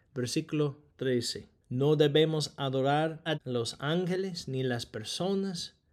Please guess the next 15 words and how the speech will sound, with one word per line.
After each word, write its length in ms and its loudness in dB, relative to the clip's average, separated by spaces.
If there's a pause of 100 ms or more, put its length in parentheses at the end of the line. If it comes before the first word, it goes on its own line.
(340)
ni 220 -2
los 240 0
santos, 760 -2 (400)
ni 400 -4 (380)
otras 640 -2
cosas 640 -2
creadas, 960 0 (840)
porque 460 2
Dios 560 0
es 160 -2
el 160 0
único 420 0
creador 680 2 (500)
y 120 6
el 260 4